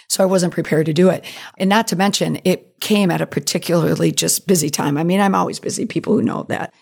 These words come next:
But when you have to create content and your brain is constantly thinking,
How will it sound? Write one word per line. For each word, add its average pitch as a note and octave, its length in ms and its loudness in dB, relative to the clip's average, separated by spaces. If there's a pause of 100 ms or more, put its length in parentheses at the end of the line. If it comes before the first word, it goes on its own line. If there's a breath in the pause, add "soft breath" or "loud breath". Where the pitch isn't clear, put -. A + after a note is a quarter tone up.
(340 soft breath)
But G3+ 220 2
when A#3 120 2
you C#4 40 2
have D#4 80 -2
to C#4+ 100 -6
create A3 240 0
content F3 560 0
and E3 120 2
your D#3+ 80 2
brain E3+ 480 2
is - 200 -2
constantly - 640 -2
thinking, D3 540 -2